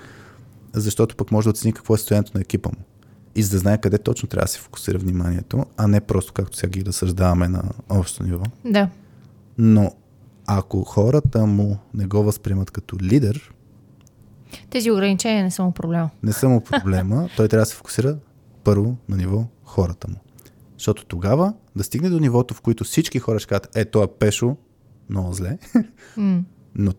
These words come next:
Speaker 1: той трябва да изгради един много, много, много силен екип, за да може да си играе с външните влияния.
Speaker 2: Да.
Speaker 1: И с компанията и така нататък. Да мога, примерно,
Speaker 2: Мгм.
Speaker 1: екипно да кажат, "Ми, ние няма следваме този процес."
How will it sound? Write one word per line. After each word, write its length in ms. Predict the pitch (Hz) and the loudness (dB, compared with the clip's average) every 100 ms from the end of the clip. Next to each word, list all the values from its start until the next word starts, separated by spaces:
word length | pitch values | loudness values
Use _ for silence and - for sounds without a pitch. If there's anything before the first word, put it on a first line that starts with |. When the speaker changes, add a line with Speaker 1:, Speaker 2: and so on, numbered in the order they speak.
| _ | _
Speaker 1:
той 120 | - 104 | 0 2
трябва 140 | 104 | 2
да 40 | |
изгради 240 | 101 95 95 | 2 0 0
един 240 | 98 90 | 0 0
много, 420 | 90 95 92 92 98 | 0 0 2 -2 -2
много, 320 | 98 90 90 | -2 -2 -2
много 240 | 87 87 90 | -6 -6 -10
силен 320 | - 87 87 | -6 -6 -6
екип, 320 | - - - | -2 -4 -2
за 120 | 107 98 | -4 -2
да 80 | |
може 140 | 95 90 | 0 0
да 40 | |
си 140 | - 90 | -4 -6
играе 260 | 90 101 | -2 -2
с 220 | - 98 98 | -2 -6 -4
външните 580 | 87 87 87 - - | -4 -4 -6 -10 -12
влияния. 340 | 90 87 - - - - - | -10 -10 -12 -16 -20 -20 -2
Speaker 2:
Да. 260 | 208 196 180 - | 2 2 0 -4
Speaker 1:
И 40 | |
с 220 | 101 - - | -2 -2 -2
компанията 680 | 107 87 - 113 143 135 | -2 0 0 0 2 2
и 40 | 113 | 0
така 140 | - | 0
нататък. 140 | 95 95 | 0 0
Да 60 | |
мога, 200 | 110 120 | 2 2
примерно, 240 | - 123 113 | 2 2 0
Speaker 2:
Мгм. 140 | - 208 | -2 -4
Speaker 1:
екипно 360 | 107 - 147 113 | -4 -2 0 0
да 40 | |
кажат, 180 | - - | 0 0
"Ми, 100 | 156 | 0
ние 120 | 139 | 2
няма 120 | 110 | 2
следваме 260 | 98 98 90 | 2 0 0
този 180 | - 87 | -2 -4
процес." 420 | - - 185 - | -4 -4 -4 -4